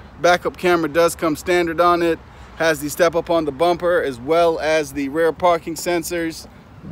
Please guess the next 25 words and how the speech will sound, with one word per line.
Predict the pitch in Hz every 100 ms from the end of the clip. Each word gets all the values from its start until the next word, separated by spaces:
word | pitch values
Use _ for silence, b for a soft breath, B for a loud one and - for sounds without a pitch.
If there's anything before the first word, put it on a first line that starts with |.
| - - - - - - - - - - -
Mainly | 139 196 214 202
just | 196 170
wanted | 190 196
to | 170
give | 185 190
you | 196
a | 175
quick | - 196 185
look. | 196 196 147
That | 175 180
way | 175
you |
can | 165 151
see | - 185
that | 175
the | 135
vehicle | 131 180 160 156
is | 170 165
still | - 170
here | 165 175 170 160 -
and | 160 170
available. | 147 170 175 170 165 165 - B B B B
It's | -
a | 123
nice | 160 175 175 165 -